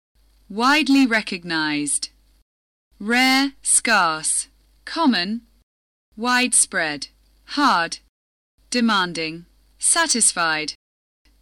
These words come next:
Fulfilled. Tired. Drained. Safe.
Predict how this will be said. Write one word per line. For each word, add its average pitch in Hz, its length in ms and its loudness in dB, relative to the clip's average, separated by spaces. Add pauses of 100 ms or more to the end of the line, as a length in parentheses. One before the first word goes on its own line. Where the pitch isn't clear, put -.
(100)
Fulfilled. 185 800 -6 (400)
Tired. 220 640 0 (680)
Drained. 170 640 0 (440)
Safe. 226 640 0